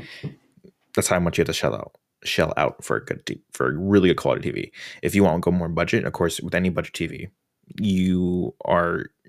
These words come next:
taking something away, whether it be a better refresh quality, um, refresh rate quality, better motion se-, uh, processing, basically, better col-, better, c-, better colors, um, more balanced colors, right? I think,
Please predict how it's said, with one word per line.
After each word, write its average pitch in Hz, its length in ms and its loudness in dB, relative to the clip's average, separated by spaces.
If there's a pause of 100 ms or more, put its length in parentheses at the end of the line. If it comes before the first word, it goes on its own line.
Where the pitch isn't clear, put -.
taking 92 220 0
something 90 280 -6
away, - 200 -10 (800)
whether 76 220 -2
it 69 80 -10
be 57 340 -6 (180)
a 80 80 0
better - 380 -6 (480)
refresh 117 320 -2
quality, 110 720 -2 (680)
um, - 460 -8 (840)
refresh 92 240 -2
rate 85 180 0 (200)
quality, 82 420 2
better 85 320 -2
motion 82 360 -2
se-, - 100 -6 (100)
uh, - 100 -4 (180)
processing, 85 420 -2
basically, 82 560 -2
better - 260 -8
col-, - 420 -2
better, 90 360 2
c-, - 140 -8
better 98 180 2
colors, 92 640 4 (560)
um, 82 280 -6
more 85 200 -4
balanced 95 420 0
colors, 78 380 -6
right? 80 260 -4
I - 120 -12
think, 82 340 -10